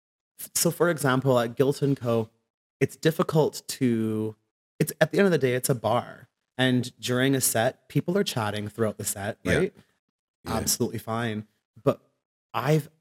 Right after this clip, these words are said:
Speaker 1: had the absolute blessing of experiencing, um, uh, a couple times, you could be sing-, singing a really slow ballad, but for some reason, the whole room is stopped and they're just listening and watching.
Speaker 2: Mm-hmm.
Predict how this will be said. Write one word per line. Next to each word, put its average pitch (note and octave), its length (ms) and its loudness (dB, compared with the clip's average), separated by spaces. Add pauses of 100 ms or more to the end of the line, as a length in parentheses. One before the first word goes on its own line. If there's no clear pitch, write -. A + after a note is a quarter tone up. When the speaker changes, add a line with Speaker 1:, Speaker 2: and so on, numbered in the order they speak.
Speaker 1:
had A#2+ 460 0
the G#2+ 360 -2 (100)
absolute A#2 640 0
blessing A2 500 -2
of G#2 360 -6 (100)
experiencing, A#2+ 1080 -2
um, G2+ 380 -14 (420)
uh, G2+ 340 -8
a - 60 -16
couple A2 240 -8
times, G2 500 -12 (420)
you A#2+ 160 -2
could B2+ 140 -4
be C3 100 0
sing-, B2+ 440 0 (140)
singing B2+ 520 0
a A2 60 -6
really C#3 480 0
slow A#2+ 360 2
ballad, A#2 540 -2 (400)
but C3 120 2
for A#2+ 140 -2
some D3+ 400 2
reason, A#2+ 540 2 (220)
the A2+ 60 -18
whole C#3 320 0
room C3 320 4
is A2 120 0
stopped B2 420 2
and A#2+ 140 -2
they're A#2+ 80 2
just B2+ 180 -6
listening B2 360 -4
and G#2+ 120 -4
watching. G#2 520 -8
Speaker 2:
Mm-hmm. F#2+ 260 -2